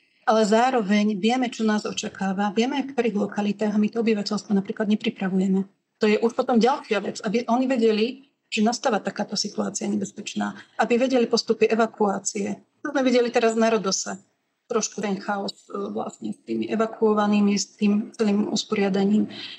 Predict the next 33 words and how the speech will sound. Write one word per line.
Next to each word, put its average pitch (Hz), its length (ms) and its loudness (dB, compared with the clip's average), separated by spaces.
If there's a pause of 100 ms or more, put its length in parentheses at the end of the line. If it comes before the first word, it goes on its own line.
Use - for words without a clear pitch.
(100)
Nemali 269 320 4
tú 254 80 4
informáciu, 240 480 2
že 240 80 2
niečo 247 240 0
také 233 240 -2
tam 226 240 2
môže 233 160 0
nastať. 233 400 -4 (320)
Nemôžeme 262 400 4
to 226 80 0
brať 220 240 2
vždy 226 320 4
ako - 160 -6
nejaké 214 400 0
strašenie 240 640 -2
obyvateľstva, 220 800 0
len 226 160 0
je 220 80 -2
to, 220 80 0 (320)
naozaj 220 320 0
zanedbávame 202 720 -2
v, 190 60 -12 (340)
z - 80 -18
hľadiska 226 400 -2
civilnej 214 400 0
ochrany 202 560 -2 (240)
takú 208 160 -4
prípravu 208 400 0
obyvateľstva 190 720 -4
na 104 80 -2
tieto - 240 -12
situácie. - 640 -10